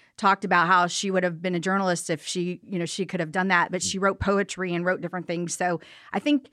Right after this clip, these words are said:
some of my love for that I inherited from her. I started talking about wanting to be a reporter when I was about ten years old, and I, I don't know why. Um,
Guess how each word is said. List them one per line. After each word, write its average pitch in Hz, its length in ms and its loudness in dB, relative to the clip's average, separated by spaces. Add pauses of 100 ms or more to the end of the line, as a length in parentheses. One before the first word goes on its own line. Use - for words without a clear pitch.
(180)
some - 180 2
of 220 80 4
my 185 140 6
love 185 280 4
for 185 120 0
that 175 280 4 (460)
I 185 180 6
inherited 185 640 2
from 170 200 -4
her. 175 400 2 (500)
I 247 540 4
started 196 400 2
talking 185 300 2
about 180 180 4
wanting 185 180 0
to 170 80 -6
be 190 60 2
a 170 60 4
reporter 180 320 0
when 170 100 0
I 165 80 2
was 160 160 -2
about 170 220 0
ten 180 200 -4
years 160 220 -2
old, 160 380 -4 (100)
and 175 400 -4 (300)
I, 220 160 -2
I 220 100 4
don't 214 220 2
know 175 280 0 (180)
why. 175 760 2
Um, 175 500 0